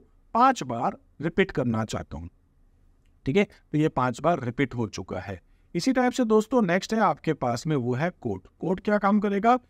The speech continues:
कि जो आप इसमें स्ट्रिंग पास करते हो उसके ऊपर ये जैसे सिंगल कोटेशन आती है, ये कोटेशन लगा करके आपके आउटपुट में आपको दे देगा। तो कोट मतलब basically कोटेशन के लिए आप यहाँ पर इसको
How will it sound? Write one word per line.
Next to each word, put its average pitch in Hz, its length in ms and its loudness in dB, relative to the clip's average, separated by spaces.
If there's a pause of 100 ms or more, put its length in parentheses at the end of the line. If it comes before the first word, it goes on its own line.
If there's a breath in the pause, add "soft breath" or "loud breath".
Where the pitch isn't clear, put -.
(180)
कि 185 80 0
जो 196 200 2
आप 170 280 2
इसमें 170 320 -2
स्ट्रिंग 185 360 0
पास 131 320 -4
करते 113 320 -4
हो 170 140 2
उसके 143 220 -2
ऊपर 151 260 2
ये 147 80 0
जैसे 139 220 -6
सिंगल 143 360 0
कोटेशन 143 460 -2
आती 123 260 -4
है, 170 180 4 (300)
ये 180 120 0
कोटेशन 185 480 0
लगा 131 260 0
करके 131 320 -4
आपके 117 380 -2
आउटपुट 113 500 -4
में 131 80 -2
आपको 120 360 -2
दे 160 200 0
देगा। 95 340 -6 (300)
तो 170 60 -4
कोट 202 320 4
मतलब 208 320 2
basically 160 400 0
कोटेशन 143 480 -2
के 160 160 -2
लिए 165 140 0
आप 147 200 -2
यहाँ 110 160 -2
पर 127 160 -6
इसको 208 300 -2